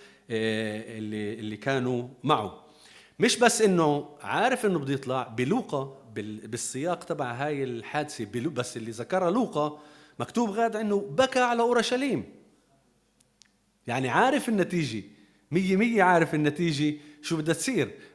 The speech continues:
بكى على أورشليم ليه؟ لأنها لم، إيش بقول ب-،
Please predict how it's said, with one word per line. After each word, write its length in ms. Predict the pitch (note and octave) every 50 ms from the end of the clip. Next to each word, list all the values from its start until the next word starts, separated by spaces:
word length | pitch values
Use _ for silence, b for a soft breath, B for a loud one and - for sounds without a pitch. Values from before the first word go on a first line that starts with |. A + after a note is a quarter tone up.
| B
بكى 220 | A#2+ E3+ G#3 - G#3+
على 220 | F3+ F3 F3+ F3
أورشليم 520 | E3+ F3+ F#3 F3 C#3+ - E3+ F3+ F3+ E3+ E3+
ليه؟ 440 | D#3 C#3+ C3+ C3 C#3+ E3+ G3+ - - - b b b b b b b -
لأنها 460 | - B2+ D3 E3 E3 D#3+ D3+ C#3 C#3 C#3
لم، 280 | C#3+ D#3+ F3 E3 E3 D#3+ - - - _ _ _ _ -
إيش 140 | C#3+ C#3+ -
بقول 300 | D3 C#3+ D#3+ D#3+ D3+ C#3+ C3+
ب-، 520 | B2+ C3 B2+ A#2 A2+ A#2 A2+ A2 A2 G#2+